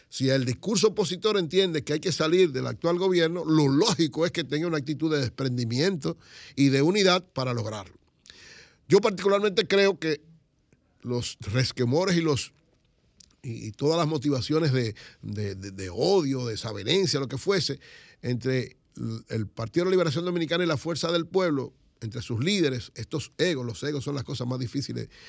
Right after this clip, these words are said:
de llevar, tienen que encontrar una concreción en lo que siempre he llamado sentido de la historia. Es decir, Danilo y Leonel, que son, ¿verdad?, las dos figuras fundamentales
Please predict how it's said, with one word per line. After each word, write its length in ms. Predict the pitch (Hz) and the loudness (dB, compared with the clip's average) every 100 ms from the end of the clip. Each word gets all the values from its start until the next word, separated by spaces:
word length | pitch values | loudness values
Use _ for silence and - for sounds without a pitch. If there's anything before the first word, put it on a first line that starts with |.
| - - | -20 2
de 100 | 143 | 6
llevar, 380 | 170 160 139 - _ _ _ _ - | 6 6 4 -2 _ _ _ _ 0
tienen 320 | 170 196 196 | 4 4 2
que 100 | 196 | 0
encontrar 540 | 196 202 190 185 180 160 | 2 0 2 2 2 0
una 200 | 165 170 | -2 0
concreción 720 | 180 175 185 - 165 180 180 | -2 0 0 4 4 2 -2
en 140 | 160 | -2
lo 80 | 135 | -2
que 140 | 110 127 | -2 -4
siempre 320 | 147 151 160 | -2 -2 -2
he 40 | |
llamado 360 | 151 143 156 147 | 0 0 0 0
sentido 420 | 131 110 139 143 | -2 0 2 2
de 60 | 135 | 0
la 100 | 117 | -4
historia. 460 | - 107 101 95 _ _ _ _ _ - | -8 -8 -8 -12 _ _ _ _ _ -6
Es 100 | 131 | -4
decir, 140 | 147 | 0
Danilo 720 | 151 165 254 269 233 196 175 _ _ - | 0 0 2 2 2 0 -2 _ _ -8
y 160 | 214 | -2
Leonel, 580 | 190 160 143 151 131 - _ _ | 2 2 4 4 2 -4 _ _
que 120 | - | -14
son, 260 | 117 151 151 | -4 -4 -2
¿verdad?, 300 | 131 147 127 | -2 -2 -4
las 120 | 107 | -2
dos 200 | 123 160 | 0 0
figuras 380 | 151 143 156 127 | 0 2 2 0
fundamentales 760 | - 127 123 120 101 160 151 | -6 -6 -4 -4 -2 0 0